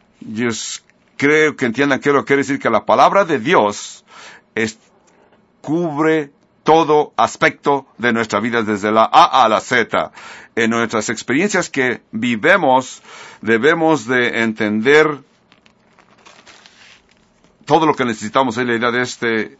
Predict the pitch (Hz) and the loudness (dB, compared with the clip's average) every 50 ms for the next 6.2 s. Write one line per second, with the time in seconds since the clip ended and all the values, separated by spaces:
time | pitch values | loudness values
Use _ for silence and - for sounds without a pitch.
0 | _ _ - 98 110 104 - - 85 - - - - - - - - - - - | _ _ -8 -6 -6 -6 -6 -8 -12 -14 -14 -20 -20 -20 -20 -20 -20 -20 -20 -20
1 | - - - - - _ _ _ _ - - - 127 143 160 156 151 143 - 143 | -20 -20 -20 -20 -20 _ _ _ _ -14 -4 0 0 0 2 0 -2 -4 -2 -2
2 | 151 156 160 147 135 139 131 - 127 127 139 147 143 135 139 135 131 - 135 131 | -2 -2 0 -2 -2 -4 -2 -2 -2 0 0 2 2 2 0 0 0 -2 -2 -2
3 | 131 123 - 110 113 127 135 127 110 104 98 92 90 _ _ - - - - _ | -2 -2 -4 -2 0 2 2 2 2 0 -2 -4 -8 _ _ -20 -20 -20 -20 _
4 | _ - 127 127 127 127 110 - 170 196 214 208 202 196 - 131 156 156 156 180 | _ -2 0 0 0 0 -2 0 2 4 4 4 2 0 0 0 2 4 4 6
5 | 180 175 170 - - 156 175 175 165 156 139 - 127 107 - 104 117 135 135 143 | 6 4 4 2 2 2 4 4 2 0 0 -2 -8 -4 -2 0 0 2 0 0
6 | 196 262 285 | -2 -4 -6